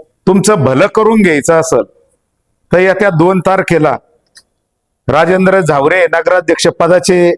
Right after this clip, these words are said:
उमेदवार आहे आणि त्यांचे बाकीचे इतरत्र प्रभागामध्ये जे सहकारी आहे धनुष्यबाणावर उभे, आपण या सर्वांना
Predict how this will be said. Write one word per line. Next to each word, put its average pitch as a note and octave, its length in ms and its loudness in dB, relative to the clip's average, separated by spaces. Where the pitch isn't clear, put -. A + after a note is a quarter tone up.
उमेदवार F3+ 440 2
आहे F#3 240 2
आणि C3 140 -2
त्यांचे F#3+ 280 0
बाकीचे G3 640 0
इतरत्र G#3 480 0
प्रभागामध्ये F#3+ 720 0
जे E3 120 2
सहकारी F#3 560 0
आहे E3 180 0
धनुष्यबाणावर F3 760 0
उभे, C#3+ 280 0
आपण F#3+ 360 0
या F#3 140 -2
सर्वांना F3+ 720 0